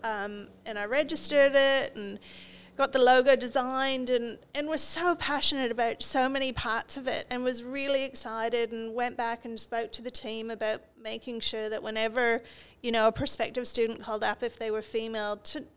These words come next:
make them feel welcome and, and encouraged to come out. Like, it, it, and I, I remember the number of times I'd be out there and they'd be like, "We've, we've had a phone call from a prospective female," and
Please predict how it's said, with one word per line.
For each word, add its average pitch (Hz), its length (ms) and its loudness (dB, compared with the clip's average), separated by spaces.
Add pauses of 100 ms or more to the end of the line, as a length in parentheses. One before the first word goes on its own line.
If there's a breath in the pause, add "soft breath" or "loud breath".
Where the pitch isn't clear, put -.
(280)
make 359 320 -2
them 440 140 -2
feel 294 320 -2
welcome 233 540 0
and, 220 320 -6 (400)
and 226 380 -6 (640)
encouraged 226 800 2
to 247 80 -4
come 202 280 -8
out. - 200 -8 (100)
Like, 220 180 -4
it, - 200 -4
it, 233 260 -4
and 226 260 -8 (500 loud breath)
I, 247 160 2 (340)
I 262 60 -2
remember 240 540 0
the 240 120 -4
number 220 240 -4
of 226 80 -4
times 220 280 -6
I'd 220 120 -4
be 220 160 -2
out - 80 -8
there 233 100 -8
and 233 100 -6
they'd 233 140 -6
be 254 100 -6
like, 254 220 -6
"We've, 311 180 0
we've 330 200 0
had 415 200 4
a 403 40 4
phone 392 320 2
call 359 240 4
from 339 180 -2
a 330 80 0
prospective 330 600 -2
female," 294 640 2
and 262 180 0